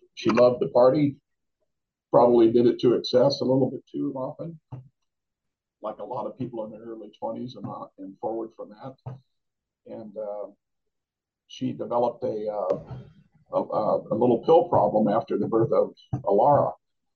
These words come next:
uh, 'cause during the birth she had an epidural, and apparently the epidural caused some type of, uh, lower back, you know, chronic pain. And how that happened, I don't know. I guess, you know, from the injection or how it's done,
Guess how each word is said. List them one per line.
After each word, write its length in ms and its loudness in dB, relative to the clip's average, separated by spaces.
uh, 200 0
'cause 200 2
during 260 6
the 80 6
birth 240 4
she 180 2
had 140 4
an 100 0
epidural, 580 2
and 180 -8
apparently 400 0
the 120 -2
epidural 680 -2
caused 320 -10
some 140 -12
type 220 -4
of, 140 -2
uh, 300 -12
lower 440 4
back, 340 -2
you 140 -14
know, 300 -10
chronic 360 -4
pain. 400 -6
And 120 -16
how 200 0
that 180 0
happened, 240 -4
I 80 0
don't 140 -6
know. 160 -8
I 80 -10
guess, 300 0
you 120 -2
know, 140 2
from 160 0
the 80 0
injection 480 0
or 120 2
how 240 6
it's 140 -2
done, 360 -4